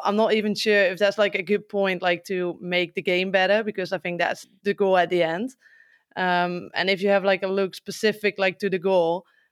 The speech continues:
um, if you make the goal smaller, it's also harder, like, to score a goal. So yeah, I'm not sure if this is, it, it, it sounds like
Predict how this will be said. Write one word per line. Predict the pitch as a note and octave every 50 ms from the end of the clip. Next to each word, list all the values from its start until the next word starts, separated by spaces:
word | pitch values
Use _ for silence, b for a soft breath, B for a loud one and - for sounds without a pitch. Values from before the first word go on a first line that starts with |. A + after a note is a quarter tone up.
| _ _ -
um, | - F3+ F3 F3 F3 F3 - -
if | G3+ E3
you | G3+
make | G#3 G3+ G3+ F#3+ E3+
the | G3+
goal | E3+ G3 G#3 B3 C4+
smaller, | C4 - G#3 F#3 F3+ F3+ E3+ E3+ E3
it's | E3 F3 E3+ -
also | F#3 F#3 F3+ G3+ F3+
harder, | D#3+ E3+ F3+ F3+ F3+ F3+ F3
like, | F3 F3 F3 E3+ -
to | F3+
score | D3+ - - F#3 F3+ F3
a |
goal. | E3+ E3+ E3+ F3 F#3+ A#3+ D4 D#4
So | C4 - - G#3+ G3 F#3 F#3 F#3 F3+ - - _ _ _ _ _ _
yeah, | - F3 E3 -
I'm | - G3 G#3
not | A#3 C4 - -
sure | - - A3+
if | G3 F#3 F3+ E3 D#3
this | F#3+ F3 F3
is, | F#3 D#3+ -
it, | - A3 G#3 - -
it, | - - G#3+ G#3+ - - - -
it | - A#3 -
sounds | - - D4 C#4 C#4+ C4+ - -
like | G3+ F3+ E3+ E3+ E3 E3+